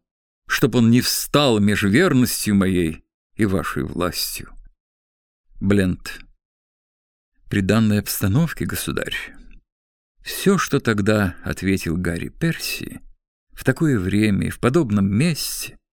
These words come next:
подобному лицу, всё, что сказал он, пускай умрёт и не воскреснет вновь ему во вред.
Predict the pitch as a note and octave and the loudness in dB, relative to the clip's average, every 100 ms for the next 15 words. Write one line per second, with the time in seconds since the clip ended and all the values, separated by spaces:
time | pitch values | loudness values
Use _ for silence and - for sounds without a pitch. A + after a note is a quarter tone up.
0 | _ - A2 G2+ E3 D#3 G#2 G2+ G2 F#2+ | _ -2 0 4 4 4 4 2 4 2
1 | F#2+ F#2 - F#2 E2 - _ _ _ _ | 0 -2 -2 -2 -4 -12 _ _ _ _
2 | _ _ _ _ - - C4 F#3 - C3 | _ _ _ _ -10 0 2 2 2 0
3 | - B2 G2+ A2+ G#2 F#2 F2+ F2 - - | 0 0 2 2 2 -2 -4 -8 -16 -20
4 | - - - - A3+ F#3 G#2 F#2+ B1+ - | -20 -16 -12 -6 0 2 2 2 0 -2
5 | A2+ G#2+ G#2+ - A2 G#2 - F2 - F#2+ | 0 2 2 0 0 0 -2 -6 -2 0
6 | G2+ - C#2+ G2 F2 F2+ F#2 G2+ - | 0 -2 -2 0 0 -2 -2 -2 -4